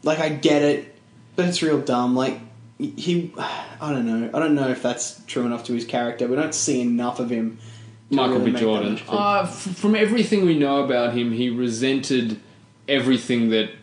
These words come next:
Speaker 2: he resented peace and cooperation.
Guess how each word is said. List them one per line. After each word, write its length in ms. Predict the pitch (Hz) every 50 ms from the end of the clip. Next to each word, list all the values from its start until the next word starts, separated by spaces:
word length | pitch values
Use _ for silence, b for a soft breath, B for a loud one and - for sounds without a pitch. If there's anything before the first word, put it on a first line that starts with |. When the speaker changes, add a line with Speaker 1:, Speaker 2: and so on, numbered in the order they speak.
| - - - - _ - - - - -
Speaker 2:
he 180 | 135 127 135
resented 680 | 131 139 139 123 135 156 156 151 - 139 117 104 - -
peace 540 | - - 135 127 113 107 - - - - -
and 460 | - 117 110 104 104 104 104 101 -
cooperation. 1000 | - - 110 107 104 - 107 101 101 98 95 92 - - 98 95 95 92 B